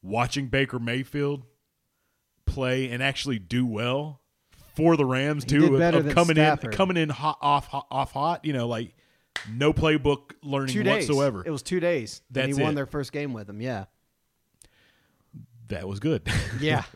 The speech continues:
Speaker 1: No,
Speaker 2: That's
Speaker 1: I
Speaker 2: where
Speaker 1: mean,
Speaker 2: it's,
Speaker 1: he,
Speaker 2: that's
Speaker 1: no,
Speaker 2: where it
Speaker 1: he
Speaker 2: stops.
Speaker 1: did better. He did better. He did better with them than he did with any of the other teams. And I think once they play, because if they let him stay in,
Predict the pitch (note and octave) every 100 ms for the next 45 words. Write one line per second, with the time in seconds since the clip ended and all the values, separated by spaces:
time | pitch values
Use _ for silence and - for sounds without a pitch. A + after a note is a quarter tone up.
0 | - _ - - G2+ F3+ A3 G#3 G#3+ G#3+
1 | D#3 D#3+ G3 G#3+ F#3+ F3+ E3+ D3 B2 E2
2 | - - C#3+ C#3 A#2+ C3 A#2+ C#2+ _ _
3 | _ - A2+ A2 A#2+ G#2 A2+ A2+ A2+ -
4 | A2 A2 G#2+ G2+ G#2+ G2 G#2 - - A2+
5 | A2 F#2+ G#2 B2 G#2 G2 G#2 A#2 A#2 A#2+
6 | A#2 - _ _ _ - A#2 C3+ C3+ D3
7 | C3 - C3+ C3+ B2+ B2 C#3 D3+ C3+ A#2+
8 | C3+ D3+ D#3+ D3 D3+ C#3+ C#3+ - C3 A#2+
9 | B2 B2